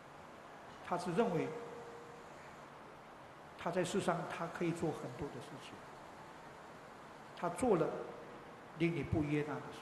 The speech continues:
情。那耶稣碰到保罗，你改变了他，让他成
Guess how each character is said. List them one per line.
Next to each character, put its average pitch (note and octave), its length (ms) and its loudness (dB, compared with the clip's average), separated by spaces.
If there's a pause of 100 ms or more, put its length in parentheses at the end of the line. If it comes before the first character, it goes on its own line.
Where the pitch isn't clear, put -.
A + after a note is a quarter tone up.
(100)
情。 - 120 -10 (1200)
那 E3 80 2
耶 E3 200 10
稣 E3+ 80 8 (1500)
碰 - 160 4
到 D3 140 6
保 - 220 4
罗， B2 180 2 (1000)
你 C#3 160 -6
改 B2+ 120 -2
变 D#3+ 180 2
了 D3 140 0
他， - 80 -4 (480)
让 C3+ 120 -4
他 C#3+ 120 -2
成 - 200 -6